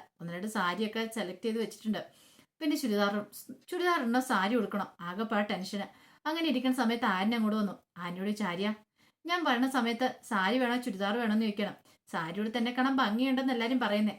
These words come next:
അതുകൊണ്ടാ ചോദിച്ചതെന്ന്" പറയാ. "എന്നാ പിന്നെ സാരി ഉടുത്തു." "അത് പിന്നെ ആര്യ,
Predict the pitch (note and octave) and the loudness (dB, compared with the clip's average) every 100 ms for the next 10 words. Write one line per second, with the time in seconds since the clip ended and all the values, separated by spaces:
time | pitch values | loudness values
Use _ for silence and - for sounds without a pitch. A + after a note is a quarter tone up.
0 | - E3 F3 G#3 A3+ G3+ G3 G#3 A#3 A3 | -8 -10 -4 -4 0 -2 0 0 0 0
1 | - - _ - E3 D#3+ F#3 G#3 A3+ G#3 | -2 -8 _ -14 -10 -8 -4 0 2 4
2 | C4 B3+ B3+ B3 - _ _ G3+ G#3 A#3 | 4 2 0 -4 -16 _ _ -8 -2 0
3 | A3+ G3+ A3 | 2 2 2